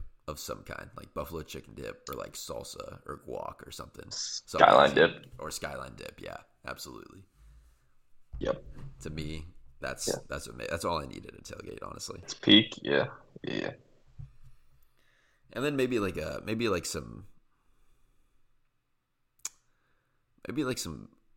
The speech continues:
Speaker 1: dessert. <laughs> Like chocolate chip cookies or
Speaker 2: God.
Speaker 1: something.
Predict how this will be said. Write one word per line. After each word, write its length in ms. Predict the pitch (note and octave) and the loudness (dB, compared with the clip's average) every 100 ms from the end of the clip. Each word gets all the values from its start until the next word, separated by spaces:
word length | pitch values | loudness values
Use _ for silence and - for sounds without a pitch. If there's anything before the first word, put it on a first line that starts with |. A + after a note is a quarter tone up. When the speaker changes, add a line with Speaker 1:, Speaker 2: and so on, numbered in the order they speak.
| _ - | _ -16
Speaker 1:
dessert. 420 | B1 - G1+ G1+ - _ | -12 -10 -10 -10 -16 _
<laughs> 60 | - - - - - - - - _ _ _ _ - - - - | 0 0 0 -6 -10 -10 -14 -20 _ _ _ _ -20 -20 -20 -14
Like 140 | - - _ - | -12 -12 _ -14
chocolate 280 | - - - | -6 -6 -6
chip 180 | - - | -16 -14
cookies 240 | - - | -14 4
or 100 | - | 4
Speaker 2:
God. 120 | - | 4
Speaker 1:
something. 180 | - - | -8 -10